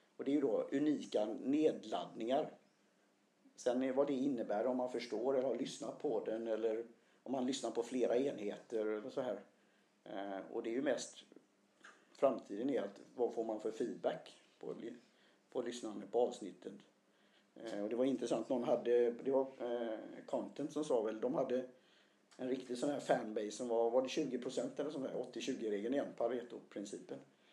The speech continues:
Att man har en fast, och sen kommer nya hela tiden genom att folk tipsar helt enkelt.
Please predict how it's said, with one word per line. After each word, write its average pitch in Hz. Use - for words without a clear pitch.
Att -
man 117
har 123
en 143
fast, 131
och 120
sen 120
kommer 123
nya 123
hela 110
tiden 107
genom 117
att 107
folk -
tipsar 139
helt 156
enkelt. -